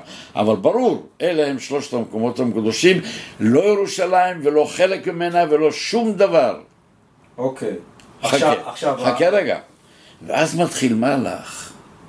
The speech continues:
Speaker 1: מדהים. בארץ ישראל, ורק בארץ ישראל, המוסלמים חוגגים חגים דתיים לא על פי לוח השנה המוסלמי. שמעת מה אני אומר, זהר?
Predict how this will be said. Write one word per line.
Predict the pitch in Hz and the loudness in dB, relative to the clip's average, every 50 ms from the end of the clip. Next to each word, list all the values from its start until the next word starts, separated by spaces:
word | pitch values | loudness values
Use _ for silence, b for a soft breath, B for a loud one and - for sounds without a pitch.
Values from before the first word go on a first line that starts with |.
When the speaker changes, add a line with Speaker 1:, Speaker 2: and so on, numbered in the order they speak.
| - - - | -16 -6 0
Speaker 1:
מדהים. | 110 117 113 98 98 110 135 160 143 107 85 - - - - - - - - - B B B B B B B B B B B - | 2 2 2 2 2 2 4 4 4 2 0 -4 -12 -18 -20 -20 -20 -20 -20 -20 B B B B B B B B B B B -4
בארץ | 95 104 131 127 147 165 165 190 196 190 190 | 0 2 4 4 4 4 2 0 -2 -2 -4
ישראל, | 180 170 127 - 147 135 135 139 139 139 135 110 | -6 -6 -4 -2 0 2 2 2 2 0 0 2
ורק | 107 117 117 120 151 175 170 - | 2 2 4 4 4 2 0 -2
בארץ | - - 143 139 147 143 139 131 - | -2 0 2 4 4 2 0 -2 -2
ישראל, | 135 127 - - 101 104 101 92 87 87 92 - - - - - B B B B B B B B B B - - | -4 -4 -2 -2 0 2 2 2 0 0 -4 -10 -14 -20 -20 -20 B B B B B B B B B B -2 2
המוסלמים | 123 131 135 135 135 127 - - 131 135 135 160 196 208 196 143 101 80 - - - B B B B B B - | 2 4 4 4 4 2 0 0 2 2 2 2 0 0 0 -2 -2 -4 -8 -14 -20 B B B B B B -8
חוגגים | - - - 147 139 117 113 131 120 113 120 160 202 214 185 147 110 87 82 - b b b b b b - - | -4 -2 0 0 0 0 -2 -4 -4 -6 -6 -6 -6 -4 -4 -4 -4 -6 -8 -14 b b b b b b -12 -8
חגים | - - 143 123 110 101 113 175 208 202 175 139 117 107 | -2 0 0 0 0 -2 -6 -6 -6 -4 -4 -4 -4 -2
דתיים | 107 135 135 139 - 135 123 117 120 139 160 196 214 226 240 254 254 226 - b b b b b b - | -2 -2 -2 -2 -4 -6 -4 -2 0 0 0 0 0 0 0 0 0 -2 -6 b b b b b b -6
לא | 104 107 117 143 175 196 196 | -4 -2 0 0 2 2 0
על | 190 - - | 0 -2 -6
פי | 165 165 | -6 -4
לוח | 160 165 165 165 - 147 | -4 -4 -4 -4 -4 -4
השנה | 156 - - 143 127 131 131 127 | -6 -4 -2 0 0 2 2 2
המוסלמי. | 123 120 117 107 107 104 92 87 80 80 82 - | 0 0 -2 -4 -4 -4 -4 -4 -6 -8 -10 -6
שמעת | - - 123 123 147 151 156 | -2 0 2 2 2 2 0
מה | 170 160 160 | 0 0 0
אני | 156 160 | 0 0
אומר, | 160 165 175 170 151 131 | -2 0 0 0 0 0
זהר? | 104 107 127 127 110 | 0 2 2 2 2